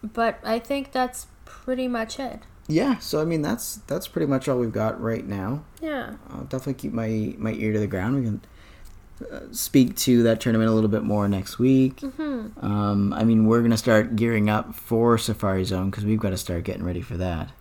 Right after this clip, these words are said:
Speaker 1: And inventory.
Speaker 2: Oh, you got inventory at work.
Speaker 1: The day we leave for Safari Zone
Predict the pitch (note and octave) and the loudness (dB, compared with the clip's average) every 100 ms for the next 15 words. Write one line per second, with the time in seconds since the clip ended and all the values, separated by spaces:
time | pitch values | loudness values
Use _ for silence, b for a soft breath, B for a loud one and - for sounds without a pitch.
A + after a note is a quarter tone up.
0 | - B3+ G#3 F#3+ F#3+ G3 G3+ G3+ A3 - | -4 -2 0 -4 -8 -6 -6 -6 -8 -14
1 | - - - - - - - G2 A1 A1 | -20 -20 -20 -20 -16 -6 -4 -2 -4 -6
2 | A1 - - - - - C#3 - - - | -6 -8 -8 -8 -10 -10 -12 -18 -16 -6
3 | G#3+ B3 A#3 - A3 A3 G#3+ G#3+ G3+ G3 | 2 8 8 6 4 6 4 0 0 -4
4 | F#3+ - - G#3 - A3 - G#3 F#3+ G3+ | -8 -14 -10 -10 -8 -8 -2 -2 -2 -4
5 | G3+ G3+ G#3 | -4 -2 -4